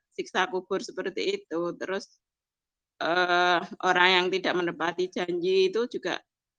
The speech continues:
diantaranya ini, apa, tidak membayar hutang, itu tuh juga dikubur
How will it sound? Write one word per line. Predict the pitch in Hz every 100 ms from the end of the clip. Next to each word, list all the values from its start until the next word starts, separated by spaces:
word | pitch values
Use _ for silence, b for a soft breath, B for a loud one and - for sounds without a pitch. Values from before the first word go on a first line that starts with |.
| _
diantaranya | 185 185 180 175 180 196 202 208 208 -
ini, | 87 90 87 87 - -
apa, | - 90 98 _
tidak | 170 160
membayar | 175 175 170 170 175
hutang, | 170 - 170 180 185 -
itu | 185 196
tuh | 190 247 - _ _ _ _
juga | - 190
dikubur | 190 185 180 233 247